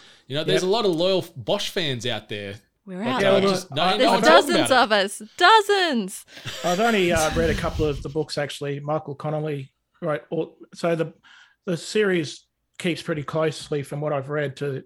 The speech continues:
Speaker 2: to the books. So that's why it's so good.
Speaker 3: Sh-, I'm
Speaker 2: So
Speaker 3: wondering if I should read the books.
Speaker 2: Yeah, yeah, I think you should. They're worth
Speaker 3: Mm.
Speaker 2: reading, definitely.
Speaker 3: Okay. I'll
Speaker 2: He's
Speaker 3: have to
Speaker 2: a
Speaker 3: look into them.
Speaker 2: Mm.
Speaker 1: Mm. James, what about you? What are you looking forward to watching,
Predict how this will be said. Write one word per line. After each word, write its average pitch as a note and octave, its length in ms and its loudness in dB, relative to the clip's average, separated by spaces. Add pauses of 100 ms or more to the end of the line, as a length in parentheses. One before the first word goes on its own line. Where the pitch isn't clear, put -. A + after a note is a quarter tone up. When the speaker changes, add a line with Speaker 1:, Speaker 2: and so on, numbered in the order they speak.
Speaker 2:
to C#3+ 100 -10
the C#3 80 -10
books. C3+ 440 -10
So C#3 460 -6 (460)
that's D#3+ 220 -6
why D3 180 -4
it's C3 120 -12
so C#3+ 140 -10
good. C3+ 220 -10 (720)
Speaker 3:
Sh-, - 180 -14
I'm C4+ 160 -10
Speaker 2:
So E4+ 60 -8
Speaker 3:
wondering A4+ 260 -8
if - 80 -10
I D#4+ 40 -8
should C4 200 -10
read A#3+ 220 -6
the G3 60 -8
books. - 580 -16 (240)
Speaker 2:
Yeah, C#4 180 2
yeah, C#4 140 2
I C#4 60 -2
think B3+ 160 -8
you D3+ 60 -10
should. E3+ 280 -8 (140)
They're A3 100 -6
worth A3 220 -6
Speaker 3:
Mm. F3+ 80 -4
Speaker 2:
reading, F3 260 -4 (160)
definitely. F#3 420 -8
Speaker 3:
Okay. - 160 -10 (340)
I'll A#3 100 -8
Speaker 2:
He's F#3+ 100 -2
Speaker 3:
have E3+ 80 -4
to E3+ 40 -4
Speaker 2:
a - 20 -8
Speaker 3:
look E3+ 120 -12
into E3 240 -14
them. F3 220 -16 (260)
Speaker 2:
Mm. E3 200 -8
Speaker 1:
Mm. G2 420 -14 (220)
James, C#3+ 280 -4
what F#3+ 100 2
about F3+ 220 -2
you? D#3+ 100 -2
What E3+ 140 -2
are F3 40 -2
you F#3 100 0
looking F3+ 240 -2
forward C#3+ 280 -2
to C3 80 -6
watching, A#2+ 640 -6